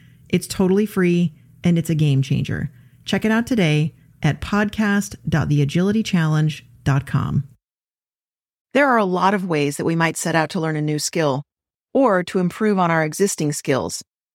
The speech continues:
But what's the best way to learn a new skill? In his book, The Little Book of Talent,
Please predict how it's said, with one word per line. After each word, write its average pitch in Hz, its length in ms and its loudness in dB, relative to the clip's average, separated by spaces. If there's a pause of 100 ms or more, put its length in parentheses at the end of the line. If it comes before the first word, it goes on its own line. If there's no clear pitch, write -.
(120)
But 220 140 0 (200)
what's 339 240 -2
the 381 100 0
best 240 400 0
way 147 160 2
to 156 160 -4
learn 143 180 0
a 135 80 0
new 131 160 0
skill? - 560 -6
In 262 140 4
his 311 200 -2
book, 175 360 -2 (340)
The 185 100 2
Little 190 220 2
Book 208 220 0
of 214 100 -6
Talent, 131 460 -2